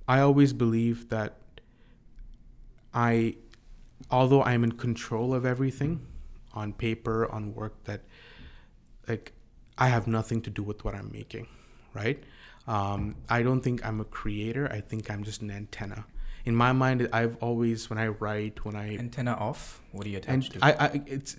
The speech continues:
Speaker 1: it's, this is gonna find super trippy. So whoever's listening, you know, just get ready for this. But I always believe that my cinema already exists out there. My characters are already souls that exist out there, that I'm simply an antenna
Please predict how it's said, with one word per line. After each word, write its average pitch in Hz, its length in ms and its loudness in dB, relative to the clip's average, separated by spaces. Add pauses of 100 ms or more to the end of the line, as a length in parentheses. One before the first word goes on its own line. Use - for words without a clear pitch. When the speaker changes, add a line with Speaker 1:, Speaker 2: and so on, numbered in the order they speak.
Speaker 1:
it's, 127 180 -10
this 143 120 2
is 135 240 -2
gonna 143 120 2
find 117 220 0
super 113 200 -2
trippy. 104 380 -4 (360)
So 101 520 -4
whoever's 117 280 2
listening, 107 540 -6
you 101 60 -8
know, 101 200 -8 (200)
just 107 180 -8 (160)
get - 140 -2
ready 113 180 -2
for 104 140 -10
this. 101 140 -10
But 113 160 -4
I 127 60 0
always 139 220 2
believe 117 360 -4
that 107 120 -6
my 113 100 -4
cinema 120 460 -2
already 110 420 -4
exists - 380 -8
out 117 260 -10
there. 131 200 -12 (460)
My 117 100 -2
characters 123 500 0
are 110 120 -4
already 113 340 -4
souls 110 440 -2
that 107 120 -6
exist 104 400 -10
out 113 180 -10
there, 110 100 -6
that 104 140 -10
I'm 107 120 -6
simply 113 340 -6
an 107 60 -8
antenna 107 500 -10